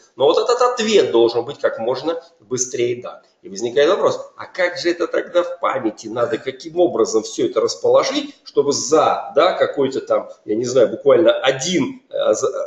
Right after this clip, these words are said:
одну операцию, одну итерацию мне из миллиона могли сразу сказать: «Вот он твой, забери, э, товар». И возникает, э, к-, вопрос, да, а какая же,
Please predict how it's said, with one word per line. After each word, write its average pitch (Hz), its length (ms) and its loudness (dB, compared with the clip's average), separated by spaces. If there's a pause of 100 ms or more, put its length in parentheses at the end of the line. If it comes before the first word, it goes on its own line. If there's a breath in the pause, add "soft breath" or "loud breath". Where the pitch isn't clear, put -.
(100)
одну 135 320 4
операцию, 127 640 2
одну 139 160 0
итерацию 143 580 2
мне 151 140 4
из 131 140 -2
миллиона 160 400 2
могли 127 560 -2
сразу 120 400 0
сказать: 110 400 -4
«Вот 143 180 0
он 104 120 -2
твой, - 300 -4 (160)
забери, 104 580 -10 (360)
э, 107 60 -20 (480)
товар». - 380 -12 (420)
И - 60 -14
возникает, 160 760 -2
э, 147 360 2
к-, 151 340 4
вопрос, 131 800 0
да, 135 120 6
а 131 220 2
какая 226 360 0
же, 202 220 -2